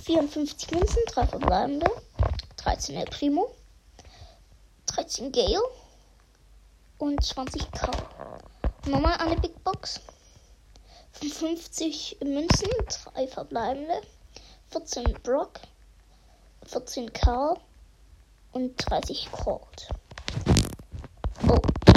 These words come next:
ich hab eine Brawl Box vergessen. Siebzehn Münzen,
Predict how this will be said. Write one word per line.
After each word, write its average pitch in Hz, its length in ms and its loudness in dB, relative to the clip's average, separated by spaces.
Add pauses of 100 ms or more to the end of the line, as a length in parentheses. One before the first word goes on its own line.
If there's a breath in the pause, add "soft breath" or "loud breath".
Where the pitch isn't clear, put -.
(120)
ich - 160 0
hab - 100 -4
eine 220 120 -4
Brawl 220 260 2
Box - 220 -6
vergessen. - 340 -10 (680)
Siebzehn 294 580 -4
Münzen, 294 380 4